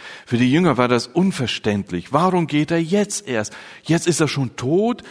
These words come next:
jetzt laufen wir hin, warum geht er nicht schon vorher hin?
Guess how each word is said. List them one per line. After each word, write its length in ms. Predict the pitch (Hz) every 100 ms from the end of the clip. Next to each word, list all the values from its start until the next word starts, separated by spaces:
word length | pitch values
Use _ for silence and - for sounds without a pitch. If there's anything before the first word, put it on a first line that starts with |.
| -
jetzt 320 | - 190 196
laufen 240 | 185 180 160
wir 80 | 143
hin, 260 | 175 214
warum 220 | 170 170
geht 160 | 170 180
er 80 | 170
nicht 180 | 170 -
schon 160 | 175
vorher 500 | - 214 262 214 147
hin? 180 | 123